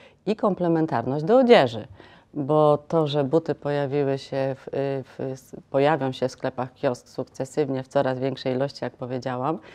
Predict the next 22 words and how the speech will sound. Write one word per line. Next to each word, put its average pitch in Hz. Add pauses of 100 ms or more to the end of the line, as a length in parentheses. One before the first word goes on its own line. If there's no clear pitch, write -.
(340)
i 147
na 143
naszej 139
stronie 139
jest, 151
e, 147
ogromnym 139
plusem 123
w 123
naszej 113
kolekcji. -
Myślę, 127
że 127
klientki 117
się -
z -
tego 147
ucieszą 160
i -
na 170
to 269
czekają. 131